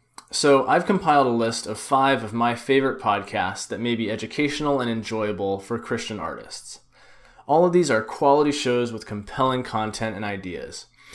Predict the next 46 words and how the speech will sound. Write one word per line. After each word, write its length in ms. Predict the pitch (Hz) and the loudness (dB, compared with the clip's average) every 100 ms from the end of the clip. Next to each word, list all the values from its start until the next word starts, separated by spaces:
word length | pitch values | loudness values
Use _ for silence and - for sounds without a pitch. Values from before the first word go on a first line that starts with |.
| - | -14
Some 300 | - 127 117 | -6 -2 -2
serious, 880 | 110 - 160 160 156 156 156 - - | -4 -2 0 2 2 0 -2 -6 -8
some 300 | - - 95 | -10 -8 -10
humorous, 760 | 98 143 143 139 131 131 - | -6 0 2 2 2 0 -4
and 140 | 95 95 | -8 -6
some 200 | - 120 | -4 -2
a 60 | |
mix 240 | 113 110 - | -2 -4 -6
of 100 | 92 | -8
both. 420 | 92 - - - _ _ _ _ _ - | -10 -10 -18 -20 _ _ _ _ _ -8
If 100 | 135 | -2
you 100 | 147 | 2
haven't 260 | 185 190 147 | 4 4 4
listened 300 | 143 143 123 | 4 2 0
to 100 | 110 | 0
any 300 | 131 139 127 | 2 2 2
or 100 | 107 | 2
all 200 | 117 120 | 2 0
of 80 | 113 | -2
these 160 | 107 | -4
shows 360 | - 110 104 98 | -4 -4 -4 -6
yet, 300 | 95 92 - _ | -6 -8 -14 _
open 240 | 143 143 170 | -2 0 0
your 100 | 170 | 0
podcast 640 | 156 117 110 113 101 - | 0 0 0 -2 -2 -4
app 320 | 98 95 - - _ _ _ - | -4 -4 -6 -16 _ _ _ -10
and 120 | 151 | -6
try 220 | 143 185 | 2 4
one 240 | 175 131 117 | 6 4 2
during 220 | 123 123 | 0 0
your 100 | 120 | -2
next 260 | 120 120 - | -2 -4 -6
commute 480 | 120 127 135 139 | -2 2 2 2
or 120 | 110 113 | 0 -2
road 240 | 123 123 | 0 -2
trip. 300 | 95 78 - _ _ _ _ _ - | -8 -12 -16 _ _ _ _ _ 2
There 100 | 139 | 4
are 60 | |
a 60 | 131 | 6
lot 240 | 131 156 | 6 6
of 100 | 156 | 4
gems 400 | 120 135 127 117 | 2 0 0 -2
hidden 260 | - 127 120 | -2 -2 0
in 100 | 110 | -2
these 180 | 107 98 | -4 -6
shows, 500 | - 107 85 - | -4 2 6 6